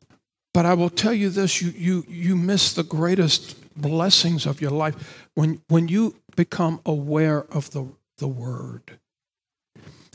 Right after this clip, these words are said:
And, and you are taught what the word says, and then you, by free will, say, "I'm not doing that." You're, you're in the ditch.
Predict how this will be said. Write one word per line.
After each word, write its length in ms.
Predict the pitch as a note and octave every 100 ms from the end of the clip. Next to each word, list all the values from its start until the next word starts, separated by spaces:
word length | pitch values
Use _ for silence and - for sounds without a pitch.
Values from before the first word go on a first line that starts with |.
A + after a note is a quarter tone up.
| _
And, 220 | D3+ D#3+ -
and 160 | D3+
you 140 | F3 F3
are 140 | E3
taught 400 | - - F3 C#3
what 200 | D#3+ D3+
the 80 | C#3+
word 320 | D3 C3+ C3
says, 360 | - D3+ C#3 - _ -
and 200 | D#3 D3
then 180 | E3+
you, 400 | E3 E3 D3 - - _ _ - _ _ _ -
by 140 | D3+
free 300 | C3+ - F3+
will, 440 | E3 D3+ G3 E3+ B2+ -
say, 260 | - - D3+
"I'm 160 | - E3
not 200 | D3 -
doing 320 | F3 F#3+ C#3+
that." 260 | A#2+ - - _ _ _ _ _ _ _ _ _ _ - - - _
You're, 200 | D#3+ D#3
you're 260 | C#3+ E3+ F3+
in 160 | A#3 F#3
the 80 |
ditch. 680 | D3 E3+ G3+ - - - -